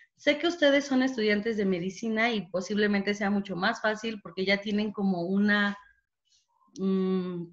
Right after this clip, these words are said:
como que ya están empapados en el tema, ¿no? O, o si no empapados, por lo menos tienen noción de, y va a ser más fácil, ¿vale? Les voy a compartir la pantalla a todos.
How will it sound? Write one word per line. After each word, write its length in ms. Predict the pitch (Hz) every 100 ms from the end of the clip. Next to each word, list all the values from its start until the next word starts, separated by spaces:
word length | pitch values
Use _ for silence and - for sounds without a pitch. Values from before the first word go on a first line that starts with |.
| - _ -
como 240 | 208 208
que 120 | 208
ya 80 | 233
están 200 | 240 277
empapados 640 | 254 220 196 196 196 208
en 100 | 208
el 160 | 175 170
tema, 320 | 175 165 147
¿no? 300 | 180 240 220
O, 260 | 170 170 170
o 80 | 196
si 100 | 202
no 100 | 208
empapados, 580 | 214 226 214 208 254
por 180 | - 190
lo 80 | 180
menos 300 | 185 202 208
tienen 280 | 208 202 202
noción 400 | 185 190 202 214
de, 220 | 240 - - - _ _ -
y 140 | 208
va 100 | 196
a 20 |
ser 180 | 196 190
más 200 | 190 190
fácil, 280 | 160 - - - -
¿vale? 320 | 190 254 330 - - -
Les 140 | 226
voy 100 | 277
a 100 | 302
compartir 380 | 285 208 202 233
la 140 | 233
pantalla 380 | 202 202 202 208
a 40 | 208
todos. 440 | 226 262 330